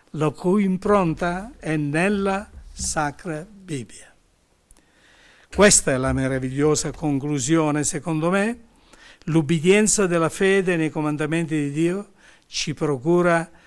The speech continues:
lo spirito della verità e mediante il medesimo spirito ci rende degni di ricevere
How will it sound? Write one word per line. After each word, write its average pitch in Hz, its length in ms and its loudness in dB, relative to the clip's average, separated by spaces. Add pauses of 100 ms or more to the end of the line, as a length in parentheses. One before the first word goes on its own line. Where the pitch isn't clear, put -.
(160)
lo 151 180 0
spirito 233 800 0
della 185 580 -4
verità 170 580 -10 (1000)
e 156 160 -4
mediante 165 880 0
il 143 140 -4
medesimo 151 680 2
spirito 226 760 4 (320)
ci - 320 -2
rende 165 520 -2
degni 233 600 0 (240)
di 160 260 -4
ricevere 143 760 0